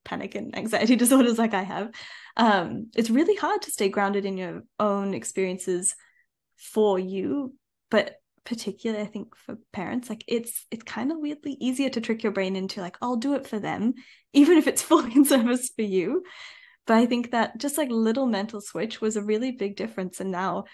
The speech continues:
he-, he's four, I still get, like, a blood test for him. He doesn't care. It has nothing to do with him. But just that weird mental switch can make a really big difference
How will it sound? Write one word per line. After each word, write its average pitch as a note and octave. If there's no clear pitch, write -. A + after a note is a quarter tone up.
he-, A3+
he's A#3
four, G3+
I A#3+
still C4+
get, A3
like, F#3+
a A3
blood F#3+
test -
for F#3
him. G#3
He E4+
doesn't C4+
care. A3+
It G#3
has G#3
nothing G3+
to G3
do C4
with G#3+
him. F#3
But -
just B3
that A3+
weird B3
mental G#3+
switch -
can A3
make G#3+
a A3
really G3+
big G3
difference F#3